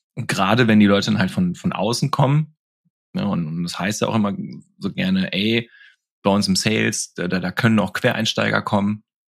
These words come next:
Das kann auch gut funktionieren, aber es ist eine enorm krasse Herausforderung. Gerade wenn man irgendwie jetzt aus dem, was ich, man hat vorher Versicherungen vielleicht verkauft oder Autos und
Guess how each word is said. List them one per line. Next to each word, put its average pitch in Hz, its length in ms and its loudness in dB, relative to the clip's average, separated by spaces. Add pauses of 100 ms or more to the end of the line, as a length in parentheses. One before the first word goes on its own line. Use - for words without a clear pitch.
(580)
Das - 140 -4
kann 117 180 0
auch 104 140 -2
gut 110 160 -8
funktionieren, 110 420 2
aber 95 160 2
es 95 100 -2
ist - 240 -4
eine 92 80 -2
enorm 110 440 2
krasse 101 320 0
Herausforderung. 85 880 -4 (320)
Gerade 92 260 0
wenn 98 100 2
man 95 140 2
irgendwie 95 260 0
jetzt 92 280 -4
aus - 100 -6
dem, 90 120 -4
was 85 100 -6
ich, 107 240 -6
man 95 200 0
hat 123 140 2
vorher 143 220 0
Versicherungen 120 560 -2
vielleicht 76 260 -8
verkauft - 460 -8
oder 98 120 0
Autos 107 300 -2
und 92 240 -6